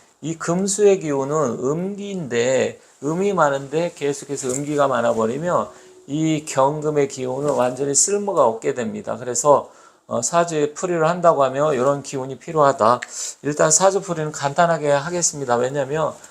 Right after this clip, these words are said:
오늘은 사주 풀이 내용을 중심으로 해서 풀이라는 게 아니라 이런 사주하고 트럼프 대통령과의 관계, 그리고 왜, 어, 제가 아까 이 핵무기 보유하는 게 윤석열 대통령한테 일생일대 기회가 될 수 있고 우리 민족의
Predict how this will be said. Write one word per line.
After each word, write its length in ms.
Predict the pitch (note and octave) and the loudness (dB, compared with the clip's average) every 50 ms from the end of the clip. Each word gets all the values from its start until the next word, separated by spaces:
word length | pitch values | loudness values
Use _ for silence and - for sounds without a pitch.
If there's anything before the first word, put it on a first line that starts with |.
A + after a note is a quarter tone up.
| - - _ | -20 -14 _
오늘은 300 | B2 C3 C#3+ D3 D3+ D#3 | -6 -4 -2 0 0 0
사주 340 | D#3 - F3 F3+ F3 F3+ F3+ | 0 2 2 2 2 0 -4
풀이 280 | - - D#3+ D#3+ D3 | -8 -8 -6 -6 -2
내용을 760 | A#2 A#2+ B2+ C#3 C#3+ D3+ D3+ D3+ D3 C#3+ C3+ C3+ C#3 C#3 C3+ | 0 4 6 6 6 6 6 4 4 2 2 2 0 0 -2
중심으로 580 | - - C3+ C#3 C3+ - D#3 D3+ D3 C#3 C#3 C#3 | -4 -8 -6 -6 -6 -6 -4 -4 -2 0 0 0
해서 380 | C#3+ C#3 - B2+ B2+ B2 - - - - - _ _ _ _ | 0 0 2 2 2 2 0 -6 -20 -20 -20 _ _ _ _
풀이라는 520 | - - E3+ E3+ F3 E3 D#3+ D#3 D3 D3 D3+ | -16 -12 -8 -6 -2 0 0 0 -2 -2 0
게 80 | D#3+ | 2
아니라 400 | D#3+ D3+ B2+ B2+ C3+ C#3 C#3 B2+ | 2 2 2 2 2 2 2 2
이런 480 | B2 C3+ C#3+ D#3 E3 E3 D#3+ F3 F3 F3 | 0 -2 -2 0 0 2 4 4 4 2
사주하고 960 | E3+ E3 E3+ E3 E3+ D#3+ D#3 D3+ C#3 C3 C3+ C3 D#3 E3+ E3 B2 F#2+ - - - - - _ _ _ _ _ - | 2 0 0 0 0 0 2 4 4 6 4 4 4 6 6 6 4 2 -4 -12 -20 -20 _ _ _ _ _ -20
트럼프 440 | - - F#3 F#3 F#3 F3+ F#3 F3+ D#3+ | -4 0 2 2 2 2 0 2 2
대통령과의 840 | E3+ D#3+ E3+ - D#3+ D#3 D3+ C#3+ C#3 C#3 C3 C3+ C#3 C#3 D3+ D3+ D#3 | 2 0 0 -2 -4 -2 0 0 0 2 4 6 6 6 6 4 -2
관계, 500 | - - B2+ B2+ C#3+ C#3 C3+ C#3+ C#3 - | -6 -6 -6 -6 -4 -2 -2 -2 -2 -2
그리고 500 | C#3 C3+ C#3 C3 C#3 F3 F#3+ G3 E3+ G#2 | -2 -6 -6 -4 -2 0 0 0 0 -2
왜, 480 | G#2+ A#2+ C3+ D3 E3 F#3 G#3 G3+ - - _ _ _ _ _ - - _ | 0 0 2 4 4 4 4 2 -4 -14 _ _ _ _ _ -20 -20 _
어, 220 | - A2+ A#2 A#2+ A#2+ | -4 -2 -2 -2 -2
제가 340 | - - C3+ B2 C3 B2 A#2+ | -4 -4 -2 0 2 2 2
아까 380 | A#2+ - C3 B2+ B2+ B2 A2 | 2 2 4 4 6 4 4
이 320 | - B2+ B2+ C3 C3 C3 C3+ | 2 -2 -4 -4 -4 -4 -4
핵무기 720 | D3 F3+ F3+ F3+ F3+ F3 E3 D3 C#3 C3+ C3 B2 - - | -4 -6 -8 -6 -6 -6 -6 -4 -4 -2 0 0 -2 -2
보유하는 540 | - B2 B2+ C3+ C#3 C3+ B2+ B2 B2 B2 | -2 0 2 4 4 4 2 0 -4 -4
게 360 | B2 C#3+ C#3 B2+ A2 - - - - - _ _ - | -2 0 2 2 0 -2 -6 -12 -20 -20 _ _ -8
윤석열 600 | B2+ C#3+ D3+ D3+ D3+ D#3+ D#3 D3+ D3+ D3 C#3 B2+ | -6 -6 -4 -4 -2 -2 -2 -2 0 -2 -2 0
대통령한테 960 | C3 C3 B2+ - C#3 C3+ B2+ B2+ B2 A#2 A2+ A2+ A2+ A2+ - D#3 D#3 D#3 D#3 | -2 -4 -4 -6 -8 -8 -4 -2 0 0 2 0 0 -2 -2 0 0 0 0
일생일대 800 | - C3+ D3 C#3+ C#3+ - D3+ C#3+ C3 A#2+ B2 A#2+ - C3+ B2+ A#2+ | -2 -2 0 0 0 0 0 0 -2 -4 -4 -2 -2 -2 -2 -2
기회가 400 | - - C3+ C#3 C#3+ C#3+ C3 A#2 | -2 0 2 4 6 6 4 2
될 120 | A#2+ A#2+ | 0 -4
수 200 | - - A#2 A2+ | -6 -6 -6 -6
있고 220 | A2+ A2 A#2 B2 | -8 -6 -4 -4
우리 220 | A#2+ B2 C#3 C#3+ C3 | -2 -2 -2 -2 -4
민족의 840 | A2+ A#2 C3+ D3 D#3 C#3 C#3 C#3+ C#3 C#3 D#3 E3+ F#3 G#3 A3+ A3 | -4 -6 -6 -6 -8 -8 -8 -6 -4 0 2 2 2 2 0 -2